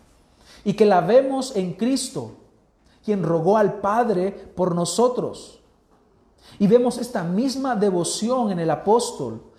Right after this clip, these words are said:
esa pasión que el apóstol tiene, que por amor a la iglesia y a los inconversos, él se entrega como un enviado de Dios.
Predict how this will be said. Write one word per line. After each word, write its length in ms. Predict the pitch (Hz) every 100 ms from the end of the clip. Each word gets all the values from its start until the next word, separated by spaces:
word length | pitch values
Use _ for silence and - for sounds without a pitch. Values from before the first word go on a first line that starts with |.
| _
esa 300 | 202 208 233
pasión 500 | 202 165 - 226 254
que 120 | 233
el 60 | 196
apóstol 600 | 160 196 226 - 196 170
tiene, 560 | 202 240 240 175 131 - - _ _
que 100 | 185
por 260 | 214 208
amor 420 | 185 190 202 285 294
a 60 |
la 100 | 240
iglesia 840 | 208 170 240 277 269 - 135 104 - - _ _ _ _ _ _ _ _ _
y 120 | 190
a 60 | 190
los 220 | 190 220
inconversos, 1080 | 185 170 165 170 214 262 247 - 139 120 - - _ _ _
él 460 | 170 220 247 247 - -
se 240 | - - 196
entrega 680 | 165 156 196 220 226 147 110 - - _ _ _ _ _ _ _ _ _
como 280 | 151 156 175 202
un 300 | 202 185 - - _
enviado 800 | 180 175 170 190 208 214 214 175
de 160 | 160 160
Dios. 800 | 180 220 180 - - - -